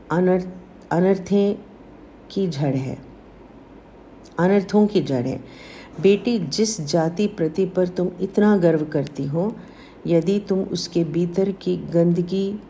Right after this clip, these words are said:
को देख पाती, तो तुम्हें अपने को ब्राह्मण कहलाते,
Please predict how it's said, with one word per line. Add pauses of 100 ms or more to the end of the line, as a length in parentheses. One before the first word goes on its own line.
को
देख (140)
पाती, (800)
तो
तुम्हें
अपने
को
ब्राह्मण
कहलाते,